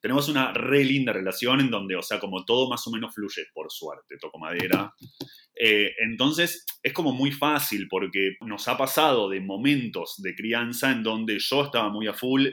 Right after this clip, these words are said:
y ella se hace cargo, yo, ella está muy a full y yo me hago cargo. O sea, en este momento donde ella tiene que ir todos los días, tenemos como un arreglo en donde, por ejemplo, ella la lleva al cole,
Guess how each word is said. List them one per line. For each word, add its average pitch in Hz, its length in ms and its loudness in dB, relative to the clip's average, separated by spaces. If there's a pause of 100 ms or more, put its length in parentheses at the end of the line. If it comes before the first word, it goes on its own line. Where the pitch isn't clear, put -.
y 95 120 -6
ella 92 180 -4
se - 140 -6
hace 95 220 -6
cargo, 101 380 0 (140)
yo, 143 280 2
ella 139 240 2
está 120 160 -2
muy 113 140 -4
a 104 60 -2
full 131 220 -2
y 98 40 -6
yo 92 280 -4
me 95 80 -4
hago 92 180 -2
cargo. 98 500 0
O 95 100 -6
sea, 98 260 0
en 101 140 -2
este 131 180 -4
momento 139 400 -2
donde 90 240 -6
ella 113 260 -2
tiene 123 240 -4
que 120 80 -4
ir 110 220 -2
todos 110 160 0
los 117 120 0
días, 139 520 0
tenemos 123 380 0
como 110 220 0
un 123 140 0
arreglo 143 640 4
en 107 140 -4
donde, 95 320 -4
por 87 140 -8
ejemplo, 90 420 -8 (220)
ella 131 560 0
la 110 280 -2 (180)
lleva 175 480 0
al 101 160 -2
cole, 131 520 0